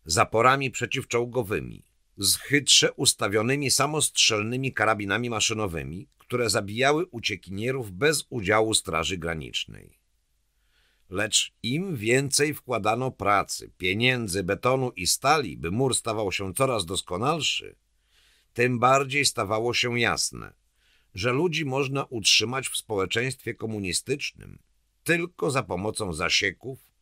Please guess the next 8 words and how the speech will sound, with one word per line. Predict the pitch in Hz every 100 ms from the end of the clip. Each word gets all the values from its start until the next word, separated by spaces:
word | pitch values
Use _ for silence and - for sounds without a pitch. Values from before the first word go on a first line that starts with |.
| _ _ _ _ -
drutu | 76 123 139 135
kolczastego, | 120 127 117 127 120 - 127 120 147
psów | - - - 156 - - _ -
lub | 160 185 -
strzałem | - - 98 98 98
w |
plecy. | - 65 57 - - _ _ _ _ _ _ _ _ _ _ _ _
Mur | 92 110 135 92 53